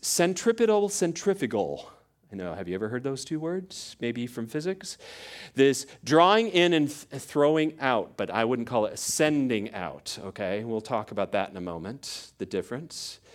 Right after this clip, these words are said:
But the drawing in, the sending out, when God radically calls you in to be in fellowship with himself, he also sends you out radically for the sake of his ministry. He, without,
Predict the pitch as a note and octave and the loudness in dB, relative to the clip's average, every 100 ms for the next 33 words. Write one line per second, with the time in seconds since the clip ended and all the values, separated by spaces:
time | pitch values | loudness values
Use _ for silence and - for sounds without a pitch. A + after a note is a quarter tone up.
0 | - - A#2+ B2+ D3+ E3+ F#3+ F3 D#3+ D#3+ | -16 -4 -2 2 4 6 6 4 2 2
1 | E3 D#3+ C#3 - - C3+ D3 D3 C3+ C#3 | 2 4 2 2 0 4 8 8 8 6
2 | D3+ A3 A3 G#3+ F#3 F3+ E3 E3+ D3 C#3+ | 6 6 0 -2 4 4 6 0 4 2
3 | C3 A2+ A#2+ C3+ C#3+ - A#2 - D#3 D#3+ | 2 0 2 2 2 -4 -6 2 4 4
4 | F#3 F#3 F#3 E3+ F3 D3+ A#2+ G#2 C3 - | 2 -2 -2 -2 -2 0 2 2 0 0
5 | A#2+ A#2 A2 - C3 C3 C3 C3+ B2 - | 0 0 -4 0 0 2 0 0 -2 -2
6 | G2+ F#2 G2+ F#2+ F#2 F2 - E2+ D#2 _ | 0 0 2 0 0 -2 -6 -10 -10 _
7 | - - - G#2+ G2 - F#2 - F2+ F2 | -20 -20 -4 -4 -2 -4 -6 -6 -12 -12
8 | - E2+ E2+ - E2+ D#2+ G#2 F2+ - - | -10 -10 -8 -10 -10 -8 -10 -10 -16 -14
9 | - G#2+ A#2+ C3+ | -4 2 2 2